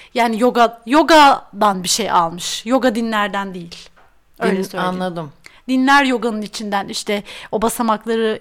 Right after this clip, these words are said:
Speaker 1: incelemiştik ya, sekiz tane yama, niyama, evrensel eylem kontrolleri, kişisel eylem kontrolleri, onların içinde şiddetsizlik, dürüstlük.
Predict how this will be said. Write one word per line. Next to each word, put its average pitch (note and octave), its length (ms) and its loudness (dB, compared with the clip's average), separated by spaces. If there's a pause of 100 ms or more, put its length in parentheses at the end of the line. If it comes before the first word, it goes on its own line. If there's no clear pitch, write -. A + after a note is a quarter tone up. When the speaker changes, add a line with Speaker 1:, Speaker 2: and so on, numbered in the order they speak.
Speaker 1:
incelemiştik G#3+ 680 -6
ya, G3 60 -10
sekiz F#3+ 320 -14
tane F#3 300 -6
yama, F#3 380 -6
niyama, F3+ 600 -8
evrensel F#3 500 -10
eylem F#3 340 -8
kontrolleri, F#3 760 -12 (280)
kişisel - 320 -6
eylem F#3+ 360 -6
kontrolleri, F#3 600 -12
onların G3+ 340 -8
içinde G3 360 -10 (240)
şiddetsizlik, G3 800 -10
dürüstlük. G3 580 -12